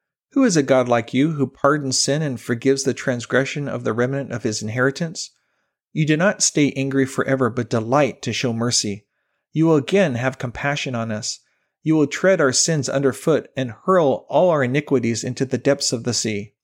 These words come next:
Second Chronicles sixteen nine, "For the eyes of the Lord range throughout the earth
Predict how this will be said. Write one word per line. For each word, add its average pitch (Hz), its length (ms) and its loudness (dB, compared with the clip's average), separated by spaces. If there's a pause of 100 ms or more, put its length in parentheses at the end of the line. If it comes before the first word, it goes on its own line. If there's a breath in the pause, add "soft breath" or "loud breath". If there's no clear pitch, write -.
(300)
Second 180 360 0
Chronicles 147 600 -2
sixteen 135 480 -2
nine, 117 360 -2 (440)
"For 151 160 0
the 139 180 2
eyes 170 300 4
of 165 80 2
the 143 80 4
Lord 131 260 4
range 135 460 2
throughout 135 340 2
the 135 140 0
earth 117 360 -2